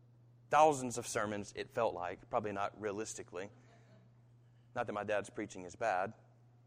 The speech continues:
Forgive me, Father. But I'd grown up with the Word. I knew the Bible stories. I'd heard the preaching. I had the knowledge, but I didn't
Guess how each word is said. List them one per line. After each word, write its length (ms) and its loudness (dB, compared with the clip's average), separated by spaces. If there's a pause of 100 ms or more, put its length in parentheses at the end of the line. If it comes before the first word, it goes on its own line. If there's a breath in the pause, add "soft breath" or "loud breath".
(260)
Forgive 220 -4
me, 80 -2
Father. 360 -2 (3000 soft breath)
But 80 4
I'd 180 8
grown 220 6
up 300 6 (320)
with 120 0
the 80 0
Word. 440 6 (680)
I 120 -2
knew 240 6
the 80 0
Bible 400 8
stories. 760 4 (880)
I'd 140 6
heard 260 8
the 60 6
preaching. 680 2 (360)
I 60 6
had 240 12
the 80 8
knowledge, 720 12
but 500 12
I 140 8
didn't 680 4